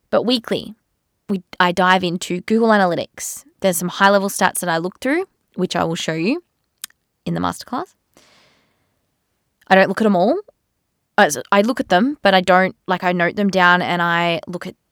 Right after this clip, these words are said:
you know, things have increased, things have decreased, but I don't take a deep dive. I just note it down and, and have a think about what,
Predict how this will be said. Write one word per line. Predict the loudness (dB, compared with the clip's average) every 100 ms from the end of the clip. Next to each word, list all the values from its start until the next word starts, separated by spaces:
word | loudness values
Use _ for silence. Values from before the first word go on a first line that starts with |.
| -10
you | -6
know, | -6
things | -6 -8
have | -6
increased, | -6 -4 -6 -4
things | -6
have | -4
decreased, | -6 -6 -12 -2
but | 0
I |
don't | 2 0
take | -2 -6
a | -6
deep | -6
dive. | -6 -10 -12 _ _ _ _ _ -4
I | -4
just | -4 -10 -12 -2
note | 0
it | 0
down | 2 2 2
and, | -2 -8
and | -10
have | -6 -6
a |
think | -6 -10
about | -4 -4 -2
what, | -4 -6